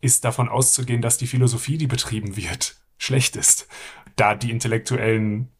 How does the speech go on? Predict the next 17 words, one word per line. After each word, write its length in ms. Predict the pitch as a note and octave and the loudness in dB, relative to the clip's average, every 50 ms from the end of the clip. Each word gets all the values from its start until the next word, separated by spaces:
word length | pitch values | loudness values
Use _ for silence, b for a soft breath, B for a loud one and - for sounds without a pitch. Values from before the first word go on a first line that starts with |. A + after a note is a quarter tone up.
| _ | _
Frei- 360 | - - - G#2+ G#2+ A#2+ C3 | -12 -8 -2 0 2 2 2
und 140 | A2 G2+ - | 0 -2 -2
Echoräume, 480 | A#2 B2 - C3 A#2+ G#2 G2+ G2+ G2+ G2+ | -4 0 4 2 4 4 2 0 -2 -4
die 100 | G2+ G2+ | -4 -4
dafür 240 | G#2 F#2+ - A2+ G#2 | -6 -4 -4 -4 -6
gegeben 320 | G2+ G2 G#2 G#2 G#2 G#2 | -4 -2 -2 -2 -2 0
sein 240 | G#2 G2 G2 G2 G2 | -2 -2 0 0 -2
müssen, 300 | G2+ G2+ - - G#2+ G#2 | 0 0 0 -2 -2 0
unmöglich 460 | A#2 A#2+ C3 C3 B2 B2 C3 C3 B2 | 4 4 6 6 6 4 2 0 -2
entstehen 420 | A#2+ A#2+ - - C3 D#3 B2 - | -2 -2 0 2 2 2 2 0
können 180 | - - F2+ F#2 | -2 -8 -12 -10
in 120 | G2+ A#2+ - | -10 -8 -8
einer 240 | F#2+ F#2+ F#2+ F#2 F2+ | -8 -8 -10 -12 -8
Gesellschaft, 640 | - G2 G2 G2+ F#2+ G2 - - G2+ F#2 - - - - | -6 -6 -4 -4 -4 -4 -4 -4 -6 -6 -8 -14 -10 -10
die 340 | G#2+ F#2+ F#2+ F#2 G2 - - _ _ _ _ _ _ _ _ _ _ - | -10 -10 -10 -14 -16 -18 -20 _ _ _ _ _ _ _ _ _ _ -4
Denkverbote 560 | - G2+ A2 - - G2+ - - - - - - | -2 -2 -2 0 -4 -4 -4 -6 -10 -10 -10 -10
auferlegt. 540 | G2+ - - - - - - - _ - | -12 -12 -14 -14 -12 -12 -14 -14 _ -20